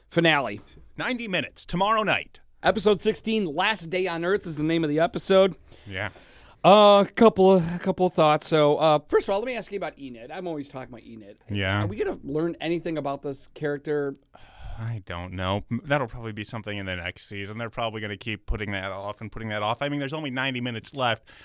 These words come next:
Speaker 2: I don't think they're gonna get that much into it, so I think that'll be, probably be more of a storyline for next season
Speaker 1: Yeah.
Speaker 2: and not this one.
Speaker 1: So, crazy thought here. Everybody, of course, is assuming episode sixteen, Last Day on Earth, ninety minutes, somebody's going to die.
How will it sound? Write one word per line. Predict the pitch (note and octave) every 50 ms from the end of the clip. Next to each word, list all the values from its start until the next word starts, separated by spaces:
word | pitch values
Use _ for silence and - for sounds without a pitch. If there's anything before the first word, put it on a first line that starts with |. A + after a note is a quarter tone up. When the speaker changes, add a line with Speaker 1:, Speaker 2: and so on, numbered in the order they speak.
| - - - _
Speaker 2:
I | - C3+
don't | C#3 C#3 C3
think | C#3+ D3 C3+
they're | C#3+ C3
gonna | B2+ B2 A#2+
get | B2 B2 A2+ A#2+
that | A#2+ A#2+ A#2
much | A#2 A2+ - B2
into | B2 A#2 A2+ - B2+ A#2+ A2+
it, | A2 -
so | - C3 A#2+
I | A#2 A#2
think | A2+ - B2+ A#2+
that'll | - A#2 A2+ A2
be, | - -
probably | - - C3 A#2+ A#2+ A2+
be | A2 A2 G#2+
more | G#2+ G#2+ G#2+ G#2+
of | G#2
a | G#2+
storyline | - - - A#2+ A2 A2 A2 G#2+ G#2 G#2 G#2 G2
for | - - G2+
next | G2 G2 G#2 A2+ - - -
season | - C3+ B2+ B2+ B2 C3+ C3 C3 C3 C3 - - _ _ - _ -
Speaker 1:
Yeah. | A#2 A2+ A2 G#2 G#2+ - _
Speaker 2:
and | G#2+ G#2+ G2+ G#2
not | G#2+ A2 - A2+
this | A2 A2+ - -
one. | C3 B2 B2 B2 B2 - - - _ _ _ _ _ _ _
Speaker 1:
So, | - - D#3+ D#3+ D#3+ D3+ -
crazy | - - G3 G#3 F3+ F3+ F#3+
thought | D3 F#3+ F3+ E3+ D#3+ D#3+
here. | D#3+ E3 F3 E3 - _ _ _ _ _ _ _
Everybody, | D#3+ F3 F3+ G3 F#3 F3 F#3+ F#3+ G3 F#3+ F#3+ G3 F#3+ - - -
of | D3 -
course, | - F3+ F3 E3+ D#3+ -
is | D3+ D3
assuming | E3 D3 - F3+ E3+ D#3+ D#3 C#3+ C#3+ C#3+ C#3+ - _ _ _ _ _ _ _ _ _ _ _ -
episode | D3 - D#3 - - E3+ E3 -
sixteen, | - F3 D#3+ - - - E3 D#3+ D#3 C#3+ B2+
Last | B2+ D3 D3+ D3 -
Day | F3 E3+
on | E3 D#3
Earth, | D3 D3 C#3+ C#3+ -
ninety | C#3+ D3 D3+ D3+ C#3+
minutes, | C#3+ C#3+ C#3 - _
somebody's | - - E3 E3 E3+ E3+ F3 F3+ E3+ C#3+
going | C3+ D#3 E3 D#3+ E3+
to | E3 D#3+
die. | D#3 C#3+ C3+ C3+ C3+ C3 C3+